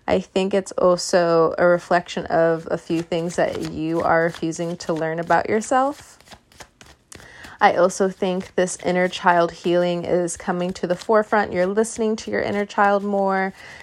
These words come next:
You're relaxing yourself into a better position of love and of stature.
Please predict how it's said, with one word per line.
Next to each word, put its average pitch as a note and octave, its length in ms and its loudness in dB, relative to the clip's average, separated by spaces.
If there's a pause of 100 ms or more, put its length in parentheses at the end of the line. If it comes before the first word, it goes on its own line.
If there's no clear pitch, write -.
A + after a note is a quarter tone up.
(100)
You're F3 800 4 (340)
relaxing G3+ 880 2
yourself G3 680 0
into F3+ 520 -2
a F3+ 60 4
better F3 280 4
position F3+ 760 -2
of E3+ 480 0
love F#3 600 4 (220)
and E3 680 -2 (580)
of E3+ 180 4
stature. F3+ 880 2